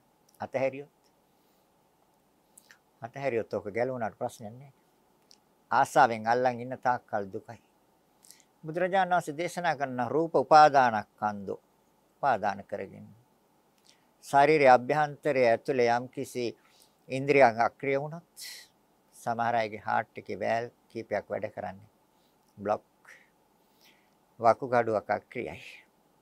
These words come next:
පෙනහල්ල අක්‍රියයි. අක්මාව අක්‍රියයි. පිත්තාශයේ යම් ගැටලුවක්. සන්ධිවල යම් ගැටලු.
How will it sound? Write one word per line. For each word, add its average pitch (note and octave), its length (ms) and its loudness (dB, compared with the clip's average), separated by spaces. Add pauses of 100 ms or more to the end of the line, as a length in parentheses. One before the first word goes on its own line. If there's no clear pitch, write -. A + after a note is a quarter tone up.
(480)
පෙනහල්ල B2+ 420 -4 (360)
අක්‍රියයි. F#2+ 580 -8 (1120)
අක්මාව B2+ 520 -2 (540)
අක්‍රියයි. G2 520 -10 (960)
පිත්තාශයේ B2+ 760 -4
යම් G#2 160 -4
ගැටලුවක්. G#2 500 -8 (1200)
සන්ධිවල C#3+ 640 2
යම් A#2 220 2
ගැටලු. G#2+ 380 -4